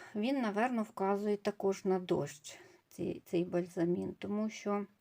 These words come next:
ось тут добре видно. Він, е, на-, раніше на ньому не було цих капельок роси, а зараз він є. Зараз я покажу. Ось,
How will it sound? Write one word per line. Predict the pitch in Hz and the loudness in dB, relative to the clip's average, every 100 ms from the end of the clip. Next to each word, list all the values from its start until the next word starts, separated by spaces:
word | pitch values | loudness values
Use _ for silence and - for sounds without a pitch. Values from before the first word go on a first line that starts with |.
| _ _ - _ _ _ _ - - - - - | _ _ -20 _ _ _ _ -20 -20 -20 -20 -12
ось | 196 190 | -10 -4
тут | 208 180 | 0 4
добре | 180 175 190 | 6 6 4
видно. | 185 180 180 - 202 202 185 - - - - - - _ - | 4 4 4 2 -2 -4 -6 -18 -20 -20 -20 -20 -20 _ -8
Він, | 208 254 269 - - - | -2 0 0 -2 -10 -6
е, | 202 190 - - - - - | -2 -2 -6 -14 -12 -8 0
на-, | 214 226 - | 4 4 4
раніше | 202 226 262 262 233 | 6 6 4 2 2
на | 226 | 2
ньому | 233 233 | 4 4
не | 226 226 | 2 2
було | 240 349 349 | 2 6 6
цих | - 202 190 - - | 6 4 2 0 -2
капельок | 196 185 - 185 185 185 202 | 8 8 8 4 4 2 0
роси, | 180 - - 180 208 - _ _ _ - - _ _ - | 0 0 0 0 0 -6 _ _ _ -20 -20 _ _ 0
а | 196 | 2
зараз | 196 196 196 226 302 - | 4 6 8 8 6 2
він | 214 233 | 2 2
є. | 214 185 185 | 4 2 0
Зараз | 208 214 - | 0 -4 -2
я | 190 | -4
покажу. | - - - 247 220 208 214 | -4 -4 2 2 2 -4 -2
Ось, | 214 - - | -2 -2 -8